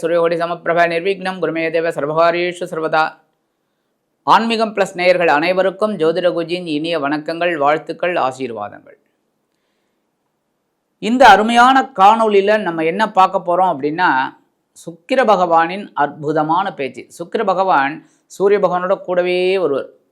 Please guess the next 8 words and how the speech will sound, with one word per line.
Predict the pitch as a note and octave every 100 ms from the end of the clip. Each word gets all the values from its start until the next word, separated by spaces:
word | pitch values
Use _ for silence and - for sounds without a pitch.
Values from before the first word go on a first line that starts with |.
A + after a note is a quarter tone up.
| - D3
ஆக்சுவலா | D3 F#3 G3 D#3+
முதல்ல | D#3+ F3 F#3 G3 A3 E3
புதன் | E3 F#3+ F#3+
தான் | G3 G3
கூடவே | E3 E3 E3
வருவர். | C#3 C3 C#3 _ _ _ _ _ - D#3
அதுக்கப்புறம் | G#3 - - G3+ A#3 B3 A3
அப்படியே | E3 F3 G3+